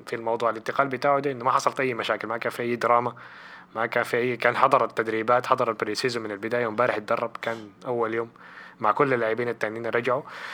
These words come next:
فما كان في حاجة في الموضوع ده. فريال مدريد خدت نفسه في موقف صعب شديد يعني، لأنه حسي مانشستر يونايتد كان ال-، كانت ال-،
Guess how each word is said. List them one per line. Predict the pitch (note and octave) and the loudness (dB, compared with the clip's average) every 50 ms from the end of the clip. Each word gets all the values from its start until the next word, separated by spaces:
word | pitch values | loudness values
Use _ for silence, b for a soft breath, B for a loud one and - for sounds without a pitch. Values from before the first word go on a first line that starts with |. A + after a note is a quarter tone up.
| B B B B B B | B B B B B B
فما | - - - B2 A#2+ A#2 A#2 A#2+ A#2 A#2 A#2+ A#2+ C3+ D3+ | -8 -2 2 4 4 4 4 4 4 2 2 4 4 4
كان | D#3 - - | 6 6 4
في | - - B2 | 4 4 4
حاجة | - C3 C3+ A#2+ | 2 2 2 2
في | G#2 | -2
الموضوع | G#2+ G#2 G#2+ G#2 G#2 G#2+ G#2+ | -4 -2 -2 -4 -4 -4 -6
ده. | - - | -4 0
فريال | - C#3+ D3 D3+ - - - - - - C3 C3 D3+ | 4 4 4 4 2 -4 -12 -12 -2 2 4 4 6
مدريد | E3+ G3+ A3+ | 6 6 6
خدت | - C4 - - | 4 4 4 4
نفسه | G#3+ A3 - - E3+ | 2 2 2 0 0
في | D#3 D3+ | 2 4
موقف | D#3 F3 E3+ - D#3 | 4 4 4 2 2
صعب | - - F3 E3 D3+ | 4 6 6 6 6
شديد | - - A#2+ C3 D#3+ D#3 | 4 2 0 0 0 0
يعني، | D3+ D3 D3 D#3+ D#3+ | 0 0 0 0 -2
لأنه | C#3+ D3 B2+ B2+ D3 D#3+ D#3 D3 C#3+ C#3+ - - _ _ _ _ _ _ _ - - | -2 -2 -2 -2 -2 -2 -2 -2 -2 -4 -6 -10 _ _ _ _ _ _ _ -4 0
حسي | - D3 - - | 0 2 4 4
مانشستر | E3 C3+ - C#3 - - C#3+ | 2 4 2 2 2 2 2
يونايتد | C#3+ D3 D#3+ D#3+ D#3+ | 4 4 2 2 2
كان | D3+ - D#3+ D#3 D3+ | 2 4 4 4 4
ال-، | D3+ C#3 B2 G#2+ G#2 G#2+ G#2 B B B B B B B B B B - | 4 2 2 0 -4 -8 -12 B B B B B B B B B B -2
كانت | - C3+ C#3+ D3 C#3+ - | 2 2 2 2 2 2
ال-، | B2+ A#2 A2 G#2 G#2 G#2 G#2 G2+ G2 G2 G2 | 0 0 0 -2 -2 -2 -2 -2 -2 -4 -6